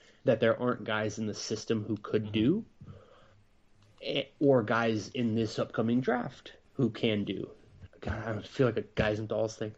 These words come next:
Speaker 2: At some
Speaker 1: Um,
Speaker 2: point, like, at some point, there's gonna be guys on this roster, the younger players, the Steeles, the Joneses, the Comtois, who have to make way for some of the younger players coming up, the Perreaults, the Pastuavs,
Speaker 1: Why,
Speaker 2: right?
Speaker 1: what,
Speaker 2: So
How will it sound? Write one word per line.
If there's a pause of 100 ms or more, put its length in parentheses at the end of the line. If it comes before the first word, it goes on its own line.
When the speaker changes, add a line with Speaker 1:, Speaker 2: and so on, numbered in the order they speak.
(160)
Speaker 2:
At
some
Speaker 1:
Um,
Speaker 2:
point,
like,
at
some
point,
there's
gonna
be
guys
on
this
roster,
the
younger
players,
the
Steeles,
the
Joneses,
the
Comtois,
who
have
to
make
way
for
some
of
the
younger
players
coming
up,
the
Perreaults,
the
Pastuavs,
Speaker 1:
Why,
Speaker 2:
right?
Speaker 1:
what,
Speaker 2:
So